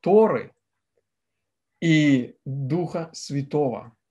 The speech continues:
Единство для того, чтобы царство проявилось здесь на земле, для того, чтобы, э, его народ, он жил и ходил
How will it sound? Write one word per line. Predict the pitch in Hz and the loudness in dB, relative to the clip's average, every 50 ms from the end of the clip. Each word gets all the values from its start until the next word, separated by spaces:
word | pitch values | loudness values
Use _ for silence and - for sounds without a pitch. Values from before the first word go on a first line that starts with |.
| _ _ _ _ _ _ _ _ _ _ _ _ _ _ _ _ _ _ _ _ - | _ _ _ _ _ _ _ _ _ _ _ _ _ _ _ _ _ _ _ _ -12
Единство | 127 120 127 127 123 120 151 196 220 226 220 - - 214 226 233 240 233 233 _ _ _ _ _ _ _ _ _ _ _ _ _ _ _ _ _ _ - | -8 -2 -2 -2 -2 0 2 6 6 6 4 2 -4 -2 0 0 -2 -2 -6 _ _ _ _ _ _ _ _ _ _ _ _ _ _ _ _ _ _ -12
для | - 123 131 139 | -4 -2 -2 -2
того, | 135 139 123 131 156 175 175 | -2 -2 -4 -2 -2 -2 -2
чтобы | 170 - - 165 139 135 135 131 120 101 - _ _ _ _ _ _ _ _ _ _ _ _ _ _ _ | -4 -2 -2 -2 -2 0 0 -2 -2 -2 -6 _ _ _ _ _ _ _ _ _ _ _ _ _ _ _
царство | _ - - - 180 185 202 202 202 - - - 131 107 92 120 - _ _ _ _ _ _ _ _ _ _ _ _ _ _ _ _ - | _ -16 -10 -6 -2 0 0 0 0 -2 -10 -12 -12 -12 -12 -14 -16 _ _ _ _ _ _ _ _ _ _ _ _ _ _ _ _ -10
проявилось | - 123 131 135 135 131 127 147 160 151 156 156 156 | -6 -4 -2 0 0 0 -2 -2 -2 0 0 -2 -2
здесь | 147 135 123 117 120 127 127 123 - - | -4 -10 -10 -6 -4 -4 -4 -4 -6 -6
на | 127 | -6
земле, | 120 113 131 131 131 123 123 - | -6 -4 -2 -2 -2 -4 -4 -2
для | 120 139 170 | 0 0 2
того, | 170 214 214 233 | 4 6 6 6
чтобы, | 220 226 - 214 180 175 202 196 180 175 - _ _ _ _ _ _ _ _ - | 4 4 2 0 2 4 2 2 2 0 -4 _ _ _ _ _ _ _ _ -8
э, | - 127 135 139 139 139 143 139 - | 0 2 4 6 6 6 4 2 0
его | 147 139 165 202 180 160 170 220 254 254 247 | 0 2 2 2 2 4 4 6 8 8 8
народ, | 233 226 220 214 208 208 233 240 220 170 117 - - - - - _ _ _ _ | 8 8 6 6 8 8 8 8 8 8 4 0 -8 -20 -20 -20 _ _ _ _
он | - 160 170 170 151 | 0 0 2 2 2
жил | 131 123 120 117 - - 208 226 233 185 131 104 - _ - - - - | 0 -2 -4 -6 -2 0 2 4 4 4 2 0 -4 _ -20 -16 -10 -6
и | 156 | -6
ходил | 139 - - 156 147 143 135 127 135 165 185 170 139 110 107 104 | -6 -4 -4 -4 -2 -2 -4 -4 -4 -2 0 0 0 0 -2 -6